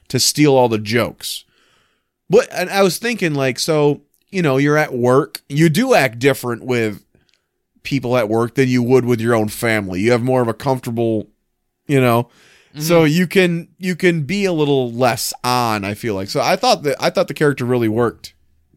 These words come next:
Speaker 2: Oh, definitely. Yeah, yeah, like, and like you said, it, it's just in a very different way than we're used to. <laughs>
Speaker 1: Yeah.
Speaker 2: Now,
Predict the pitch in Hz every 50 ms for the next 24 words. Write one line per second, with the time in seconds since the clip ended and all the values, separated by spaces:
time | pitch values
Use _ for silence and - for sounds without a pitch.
0 | _ _ _ _ _ _ _ _ _ _ _ _ _ - 131 131 113 92 - 139
1 | 127 - - 95 110 110 104 107 101 - _ - 147 165 170 175 180 180 185 185
2 | - 170 185 180 165 156 180 175 147 170 - 196 156 139 - _ - 151 - -
3 | - _ _ _ _ 180 170 - - 254 - - - - _ _ _ _ _ _
4 | _ 170 - - 143 143 - 165 170 165 151 - 214 220 214 208 - - 202 185
5 | - - 175 165 190 180 175 170 147 170 165 156 156 147 135 - _ _ _ 139
6 | 160 160 151 139 180 185 - - - 139 123 104 104 - - _ - - 175 170
7 | - - _ _ _ _ _ _ _ _ _ _ _ _ _ _ _ _ _ _
8 | _ _ _ _ _ _ _ _ _ _ _ - 113 139 180 202 190 123 73 -
9 | _ _ _ _ _ _ _ _ _ _ _ _ _ _ _ _ _ _ _ _
10 | _ _ _ _ _ _ _ _ _ _ _ _ _ _ - 170 180